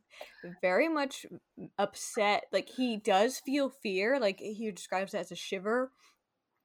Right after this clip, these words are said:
when he sees the guy, and he's all, but he's mostly mad that he's, like, up, uh, all up in his property. Like, he,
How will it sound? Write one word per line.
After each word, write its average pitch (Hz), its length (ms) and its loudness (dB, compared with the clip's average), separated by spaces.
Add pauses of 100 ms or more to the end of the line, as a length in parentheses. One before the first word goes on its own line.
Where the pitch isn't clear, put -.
(220)
when 214 160 0
he 185 360 -2
sees 185 420 -6
the 233 80 -4
guy, 240 480 0 (260)
and 240 80 0
he's 226 100 2
all, 247 120 6
but 254 120 2
he's 233 160 -2
mostly 302 480 2
mad 190 460 2
that 175 140 2
he's, 185 240 -10
like, 170 300 -2
up, 180 240 0
uh, 175 180 2
all 180 200 -2
up 185 140 -2
in 180 100 -4
his 180 140 -6
property. 180 480 0
Like, 175 180 -4
he, 214 140 4